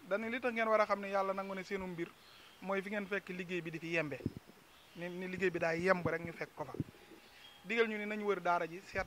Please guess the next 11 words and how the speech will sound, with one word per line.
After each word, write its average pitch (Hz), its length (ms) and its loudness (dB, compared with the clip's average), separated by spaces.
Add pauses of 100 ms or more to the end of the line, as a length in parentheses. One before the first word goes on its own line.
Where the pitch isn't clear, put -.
ba 175 80 0
xam 175 180 -4
lan 185 160 -2
la 185 60 -2
ñuy 175 160 -6
fàttali. 151 360 -6 (1160)
Ñu 175 60 -8
wax 175 140 0
ko, 190 140 -6 (380)
ma 170 140 -6
wër 233 160 2